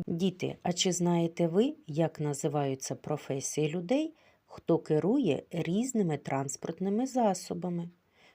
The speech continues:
Тож будьте уважні та закінчіть моє речення.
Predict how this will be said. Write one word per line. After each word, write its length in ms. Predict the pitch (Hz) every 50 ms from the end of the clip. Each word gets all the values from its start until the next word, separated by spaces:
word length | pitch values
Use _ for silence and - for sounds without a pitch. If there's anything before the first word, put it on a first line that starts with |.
| _ _ -
Тож 220 | - 160 156 151
будьте 380 | 143 139 151 143 - - 151 127
уважні 720 | - - 151 139 143 165 202 277 302 240 - 147 139 - - _ _ _
та 140 | - 151
закінчіть 840 | 139 107 120 120 - - - 190 254 320 330 - - 185 - - 175
моє 440 | 180 156 139 135 131 127 139 156 208
речення. 680 | 247 254 196 180 180 - - - 180 180 180 180 175